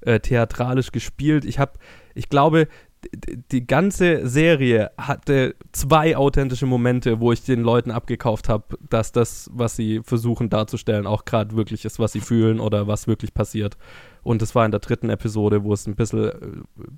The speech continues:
äh, emotionaler wurde. Es war su-, auch super melodramatisch und, und schmalzig, aber gut, da hab ich's dann immer, hab ich's dann an zwei Stellen mal abgekauft. Aber davor fand ich, die ersten zwei Episoden hatten keinen authentischen Moment, null.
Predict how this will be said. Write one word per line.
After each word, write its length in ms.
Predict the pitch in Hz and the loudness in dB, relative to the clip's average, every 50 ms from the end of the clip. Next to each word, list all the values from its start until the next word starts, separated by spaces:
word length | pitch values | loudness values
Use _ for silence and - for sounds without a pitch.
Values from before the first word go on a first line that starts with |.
| _ _ _ - - | _ _ _ -20 -20
äh, 80 | - - - - | -18 -12 -6 -4
emotionaler 580 | 127 123 110 - - 117 110 107 113 110 101 | -2 -2 -2 -2 -2 -2 -2 0 0 0 0
wurde. 200 | 101 104 104 104 | -2 -2 -2 0
Es 180 | 104 104 - - | -2 -2 -2 0
war 160 | 120 113 117 | 2 2 2
su-, 160 | 113 - - | 0 -2 -4
auch 240 | - 117 127 131 120 - | -2 2 2 2 0 0
super 680 | - - 147 156 160 143 - 147 139 131 131 127 127 - - - - - - - - | -2 0 2 2 2 4 4 4 6 6 6 4 2 -2 -8 -20 -20 -20 -20 -12 -4
melodramatisch 1000 | - 127 139 139 135 123 120 - 117 117 117 113 113 117 117 113 - 127 113 - - | 0 2 4 6 6 4 2 2 0 0 0 0 0 0 0 2 0 0 0 0 -2
und, 400 | - 110 107 110 110 104 - - | -4 -2 -2 -2 -4 -4 -8 -10
und 520 | - 110 113 110 107 107 104 101 - - - - - - - _ - - | -8 -4 -2 -2 -2 -2 -4 -6 -8 -12 -12 -12 -14 -18 -20 _ -16 -14
schmalzig, 840 | - - - 120 110 107 117 123 123 - - 135 123 - - - - | -8 -2 0 0 2 2 2 0 0 0 0 0 0 0 -4 -6 -4
aber 380 | 113 113 113 113 110 107 110 | -2 0 2 2 0 0 -2
gut, 200 | - - - 117 - | -4 -4 -4 -2 0
da 260 | 110 113 117 117 117 | 0 0 2 2 2
hab 100 | 120 113 | 0 0
ich's 140 | 117 110 - | -2 -4 -6
dann 100 | - 117 | -6 -6
immer, 180 | 120 123 117 110 107 - 117 120 113 104 | -2 -2 -2 -2 -2 -2 -2 -2 0 0
hab 80 | 123 | -2
ich's 120 | 117 110 - | -4 -4 -4
dann 120 | 117 113 113 | -4 -4 -4
an 120 | 110 107 | -4 -4
zwei 180 | - 110 110 113 | -6 -6 -6 -4
Stellen 220 | - - 110 110 | -4 -2 -2 -2
mal 100 | 110 104 | -2 -4
abgekauft. 440 | 113 - - 113 - 117 107 - 107 | -4 -6 -6 -8 -6 -6 -6 -4 -4
Aber 140 | 104 110 107 | -2 -2 -2
davor 400 | 110 110 - 123 123 123 131 - - - - - - - - | -2 -2 -2 -2 0 0 0 -2 -4 -16 -20 -20 -20 -12 -4
fand 180 | - 123 127 123 | -2 0 0 0
ich, 60 | 117 | -2
die 120 | - 165 | -2 -2
ersten 260 | - 131 135 - - 120 | 2 0 0 0 -2 -2
zwei 140 | - 117 | 0 0
Episoden 400 | 117 117 123 113 123 123 117 113 110 | 0 0 0 0 0 0 0 0 -2
hatten 260 | 117 - - 127 113 | -2 -2 -4 -4 0
keinen 500 | - - - 147 165 156 147 139 135 127 | 0 0 0 0 0 0 0 0 0 0
authentischen 480 | 107 117 120 - 127 120 113 107 - 117 | 0 0 0 0 0 -2 -2 -6 -4 -4
Moment, 380 | 110 110 113 104 104 - - | -2 -2 -2 -4 -4 -6 -4
null. 340 | 123 120 117 107 101 101 | 0 2 2 2 0 -2